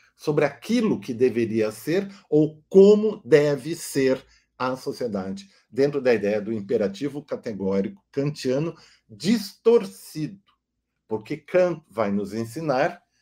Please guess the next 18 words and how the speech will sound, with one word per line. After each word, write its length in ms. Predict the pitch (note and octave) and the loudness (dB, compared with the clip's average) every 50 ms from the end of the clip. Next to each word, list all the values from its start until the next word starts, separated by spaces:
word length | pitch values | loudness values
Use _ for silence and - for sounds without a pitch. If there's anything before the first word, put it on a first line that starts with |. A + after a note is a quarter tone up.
| _ _ _ _ _ _ | _ _ _ _ _ _
que 180 | - C#3+ C#3 | -8 -2 4
eu 220 | C#3 C#3 B2+ A2+ G2+ | 6 6 6 6 2
só 180 | - - C#3+ | -2 -2 -2
posso 640 | - - C#3 B2+ A#2 A2+ A2+ - - - G2 - _ _ _ _ | -2 0 2 4 4 4 2 -2 -10 -16 -16 -20 _ _ _ _
exigir 680 | - C3 C3+ B2 C3 C3+ B2+ A2+ - A2 A2 A2 A2 G2 | -6 -6 -4 -4 -4 -6 -8 -6 -6 -2 -2 -2 -2 -2
do 160 | G2+ C3+ D3+ | -4 -2 4
outro 440 | D3+ D3 D#3 F#3 G3+ G3 - - - - | 6 6 6 6 2 -2 -8 -16 -10 -6
aquilo 440 | E3+ E3 D#3 - - D3+ D3+ D3+ | -6 -6 -6 -6 -6 -6 -4 -6
que 100 | D3+ - | -4 -4
eu 100 | D3 D3 | -4 -6
sou 240 | C#3+ - C#3+ C#3 C#3 | -4 -2 -2 -2 -2
capaz 520 | C#3+ - C3 B2+ - A#2 G#2+ A2 G#2+ G2 F#2+ | -2 -6 -12 -8 -8 -6 -4 -4 -6 -6 -6
de 80 | A#2 | -8
exigir 460 | A2+ G2+ F#2+ G2 G2 F#2+ G2+ G2+ G2 - _ _ _ _ _ _ | -8 -8 -8 -10 -12 -10 -10 -12 -12 -14 _ _ _ _ _ _
primeiramente 1040 | G3 A3+ A#3+ A3+ G3 E3+ D3+ D3+ D3+ D3 C3 A2 G#2 G#2+ A2 A2+ A2+ - - _ _ _ _ _ _ _ _ _ _ - | 2 2 4 4 4 4 4 2 2 2 0 0 -2 -4 -6 -8 -10 -14 -20 _ _ _ _ _ _ _ _ _ _ -8
em 180 | C3 B2 A#2 | -4 -4 -2
mim 160 | A2+ A2+ A2+ A2+ | -2 0 0 -2
mesmo. 400 | A2 G#2+ G2 F2 E2+ - - | -2 -2 -4 -6 -8 -10 -16